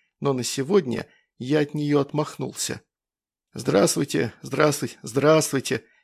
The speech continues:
Без конца здоровался я с прислугой и охраной, но очень быстро устал. Варя подсказала, что это бесполезно и можно просто не обращать на них внимания.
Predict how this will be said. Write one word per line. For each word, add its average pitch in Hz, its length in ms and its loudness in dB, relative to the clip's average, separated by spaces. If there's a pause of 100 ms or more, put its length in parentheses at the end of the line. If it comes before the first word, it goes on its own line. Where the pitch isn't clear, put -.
(100)
Без 131 180 -2
конца 143 300 0
здоровался 127 580 0
я 127 140 0
с - 60 -8
прислугой 131 560 0
и - 20 2
охраной, 135 560 0 (260)
но 139 120 0
очень 143 300 0
быстро 135 360 -2
устал. - 560 -4 (480)
Варя 180 260 4
подсказала, 175 560 0
что - 180 -2
это 175 140 -2
бесполезно 160 680 0
и 131 100 -2
можно 147 320 -2
просто 160 340 -2
не 151 100 -4
обращать 151 480 0
на 151 40 -2
них 147 220 -6
внимания. 117 580 -2